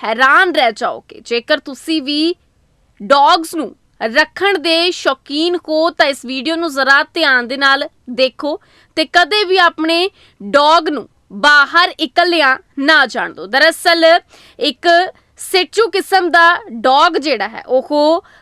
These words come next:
ਬਾਹਰ ਨਿਕਲਦਾ ਹੈ ਘਰ ਤੋਂ। ਗੱਡੀ ਦੇ ਵਿੱਚ ਸਵਾਰ ਹੋ ਕੇ ਮੁੰਡੇ ਆਉਂਦੇ ਨੇ ਤੇ ਉਸ ਨੂੰ ਚੁੱਕ ਕੇ ਫਰਾਰ ਹੋ ਜਾਂਦੇ ਨੇ। ਪਰਿਵਾਰਿਕ ਮੈਂਬਰ ਲੱਭ ਰਹੇ ਸੀ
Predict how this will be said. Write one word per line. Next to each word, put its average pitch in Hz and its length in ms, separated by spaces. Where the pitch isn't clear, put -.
ਬਾਹਰ 240 460
ਨਿਕਲਦਾ 349 440
ਹੈ 349 180
ਘਰ 330 220
ਤੋਂ। 330 160
ਗੱਡੀ 247 240
ਦੇ 302 100
ਵਿੱਚ 302 240
ਸਵਾਰ 262 440
ਹੋ 277 200
ਕੇ 311 180
ਮੁੰਡੇ 233 380
ਆਉਂਦੇ 294 320
ਨੇ 294 180
ਤੇ 254 60
ਉਸ - 180
ਨੂੰ 349 120
ਚੁੱਕ 359 440
ਕੇ 294 300
ਫਰਾਰ 311 440
ਹੋ 208 60
ਜਾਂਦੇ 190 340
ਨੇ। 165 120
ਪਰਿਵਾਰਿਕ 349 460
ਮੈਂਬਰ 392 380
ਲੱਭ 349 280
ਰਹੇ 349 280
ਸੀ 330 300